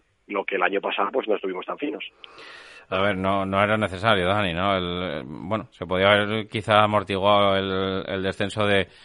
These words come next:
Speaker 2: de equipos porque ahora mismo el cuello de botella que van a hacer en segunda regional va a ser bestial. Para subir
Speaker 1: Eh.
Speaker 2: de, para subir de segunda regional, si van a hacer sesenta equipos en segunda regional, porque me salen cincuenta y nueve ahora mismo, a un, a uno que se
Speaker 1: Eh.
Speaker 2: cree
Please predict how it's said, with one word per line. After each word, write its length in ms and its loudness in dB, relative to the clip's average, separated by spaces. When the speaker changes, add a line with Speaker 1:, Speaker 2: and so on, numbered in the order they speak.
Speaker 2:
de 120 -4
equipos 360 -2
porque 240 -2
ahora 180 4
mismo 320 -2
el 140 0
cuello 260 0
de 80 2
botella 320 0
que 60 0
van 180 2
a 40 4
hacer 220 -4
en 320 -2
segunda 320 -4
regional 320 -4
va 60 -2
a 20 -2
ser 140 -8
bestial. 680 -2
Para 420 -4
subir 200 6
Speaker 1:
Eh. 60 6
Speaker 2:
de, 200 2
para 160 0
subir 200 -2
de 120 2
segunda 340 2
regional, 500 2
si 380 -2
van 180 0
a 40 2
hacer 480 0
sesenta 560 -2
equipos 440 -2
en 340 0
segunda 300 0
regional, 340 0
porque 160 -2
me 60 0
salen 240 -2
cincuenta 400 -2
y 40 0
nueve 200 2
ahora 160 2
mismo, 320 0
a 180 -2
un, 280 -4
a 120 0
uno 220 2
que 120 0
se 100 2
Speaker 1:
Eh. 40 -2
Speaker 2:
cree 360 4